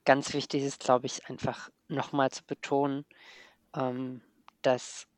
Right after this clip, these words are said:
jeder Mensch twenty-four seven und T P E ein bisschen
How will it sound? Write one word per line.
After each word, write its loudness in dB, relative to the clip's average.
jeder 6
Mensch 0
twenty-four -2
seven 4
und -10
T -6
P -4
E 0
ein -6
bisschen -2